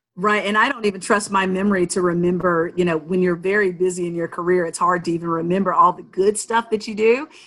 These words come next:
And so it's like, "Let me jot that in real quick," like, you know, almost treating it like a living document that you're updating on a regular basis. Um, and so, you know, that's one of the things I did. And the moment that I did that,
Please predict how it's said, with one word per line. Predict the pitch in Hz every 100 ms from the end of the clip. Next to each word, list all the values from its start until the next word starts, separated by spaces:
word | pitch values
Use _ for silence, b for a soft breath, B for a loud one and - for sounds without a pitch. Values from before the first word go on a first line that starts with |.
| B
And | 190
so | 214
it's | 185
like, | 175 -
"Let | - 202
me | 233
jot | 214 208 208
that | 196
in | 196 185
real | 175
quick," | 165 180 170
like, | 185 180
you | - 208
know, | 180
almost | - 247 226 -
treating | 277 247 214
it | 196
like | 190 185
a |
living | 180 190 196 185
document | 180 180 185 190 185
that | 180
you're | 180 175
updating | 170 - 185 185
on | 180
a | 175
regular | 175 180 180
basis. | 180 180 180 202 202 - b _ -
Um, | 190 190 175
and | 180 185
so, | 175 190 180 185 185
you |
know, | 180
that's | 170 180 202 208
one | 190
of |
the | 180 180
things | 180
I | 170 165
did. | 190 190
And | 175 175
the | 175
moment | 185 202 226 180
that | 185
I | 175 175
did | 180 190 180
that, | 170 165